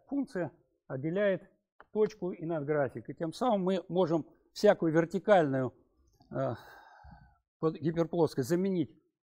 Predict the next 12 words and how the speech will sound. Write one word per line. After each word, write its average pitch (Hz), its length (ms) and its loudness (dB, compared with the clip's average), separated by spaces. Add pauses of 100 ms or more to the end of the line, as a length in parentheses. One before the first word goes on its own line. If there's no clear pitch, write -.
(600)
или 143 280 -10
вертикальное 147 720 -4
полупространство 147 840 -6
заменить 139 460 -4
на 127 300 -6 (680)
верхнее 165 580 -2
полупространство. 123 800 -8
И 113 40 -8
тем 143 160 -4
самым 226 460 0 (560)
можно 156 260 2
выкинуть, 190 560 2